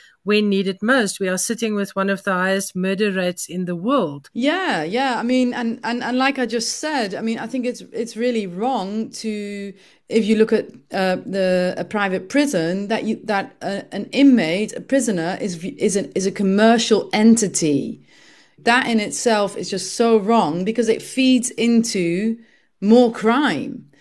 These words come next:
Speaker 2: you know, whereas, uh, in South Africa, I would say,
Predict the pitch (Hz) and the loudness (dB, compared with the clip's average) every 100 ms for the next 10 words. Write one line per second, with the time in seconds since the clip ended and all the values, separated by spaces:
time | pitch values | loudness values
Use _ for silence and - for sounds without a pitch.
0 | _ _ - 208 170 185 202 226 233 226 | _ _ -6 -2 0 0 4 4 6 4
1 | 214 220 - - - 208 202 196 190 190 | 2 -2 -6 -10 -6 -4 -2 -2 0 0
2 | 190 - - 226 196 196 - 330 330 277 | -2 -6 -2 0 0 -2 0 0 0 -2
3 | 214 180 - 233 262 254 - 202 160 160 | 0 0 0 2 2 0 0 0 2 0
4 | 202 214 | -2 -4